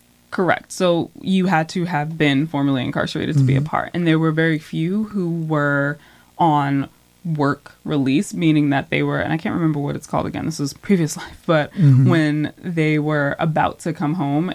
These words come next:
Speaker 1: and they were, it was on the gradual program, we could have some young men at the time, um, be on that program, but for the most part, and that was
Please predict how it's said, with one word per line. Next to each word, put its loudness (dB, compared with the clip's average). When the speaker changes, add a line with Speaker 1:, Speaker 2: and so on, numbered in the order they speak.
Speaker 1:
and -2
they 0
were, -4
it -4
was -4
on 4
the 0
gradual -2
program, -2
we 2
could -2
have -2
some 0
young 0
men -4
at -8
the -6
time, -6
um, -2
be 0
on 0
that 0
program, -6
but -6
for -4
the 0
most 0
part, -2
and -2
that 0
was -2